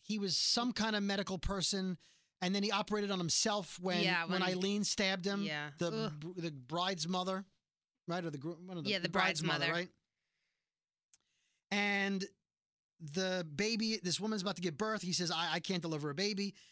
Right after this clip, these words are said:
Speaker 1: And the father shows him a giant knife and says, "Y-, you're a doctor,
Speaker 2: Huh.
Speaker 1: right?"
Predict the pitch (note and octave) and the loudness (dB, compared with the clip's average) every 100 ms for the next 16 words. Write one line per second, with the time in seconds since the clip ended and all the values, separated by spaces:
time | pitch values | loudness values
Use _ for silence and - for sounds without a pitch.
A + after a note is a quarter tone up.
0 | - D#3+ E3 A3 G3 F3+ G3 F#3 F3 D#3+ | -10 -4 -2 0 0 2 0 0 -2 0
1 | F3 E3+ D3+ E3+ F3 D#3 - E3 C#3+ - | 0 0 0 -2 -2 -2 -2 -2 -2 -4
2 | E3+ D#3 D#3+ C#3 D#3+ C#4+ D#3+ C#3+ D#3 | -6 -6 -4 0 2 2 0 0 -2